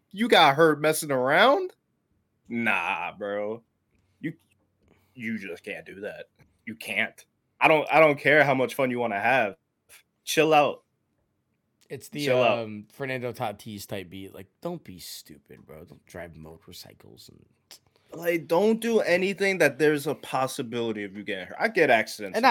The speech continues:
Speaker 1: happen.
Speaker 2: possibility, like, right, you can get hurt doing anything, but, like,
Speaker 1: Yeah, I get
Speaker 2: you're doing
Speaker 1: possibility.
Speaker 2: wheelies on A T Vs. Like, come on,
Speaker 1: Like,
Speaker 2: bro.
Speaker 1: nah, bro.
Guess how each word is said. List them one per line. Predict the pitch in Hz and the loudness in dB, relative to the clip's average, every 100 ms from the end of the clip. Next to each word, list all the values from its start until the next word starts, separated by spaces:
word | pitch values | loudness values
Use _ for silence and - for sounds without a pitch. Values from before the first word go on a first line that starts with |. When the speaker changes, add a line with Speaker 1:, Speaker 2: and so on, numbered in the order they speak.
| 170 | 4
Speaker 1:
happen. | |
Speaker 2:
possibility, | 175 156 131 120 120 101 92 95 | 4 2 0 -6 -6 -8 -12 -14
like, | 98 98 | -12 -14
right, | 123 110 117 | -14 -14 -14
you | 139 | -14
can | 143 | -10
get | 120 113 | -8 -8
hurt | 110 | -8
doing | 98 90 95 | -10 -14 -14
anything, | 90 90 90 85 | -16 -18 -20 -20
but, | 95 | -16
like, | 101 - | -16 -8
Speaker 1:
Yeah, | 254 151 | -2 0
I | 151 | -2
get | 170 190 117 110 104 | -2 -2 -2 -6 -2
Speaker 2:
you're | 208 220 | 2 6
doing | 233 208 147 | 8 8 6
Speaker 1:
possibility. | 170 185 175 165 | 4 4 4 2
Speaker 2:
wheelies | 151 156 | 2 2
on | |
A | 135 131 | 2 -4
T | - 123 | -8 -12
Vs. | 107 101 90 95 | -12 -14 -18 -20
Like, | 90 | -18
come | - 131 117 | -14 -12 -12
on, | 101 - 107 | -12 -12 -12
Speaker 1:
Like, | 90 | -14
Speaker 2:
bro. | 92 | -12
Speaker 1:
nah, | 95 90 82 82 82 | -10 -10 -10 -14 -16
bro. | 87 87 87 87 | -14 -14 -14 -16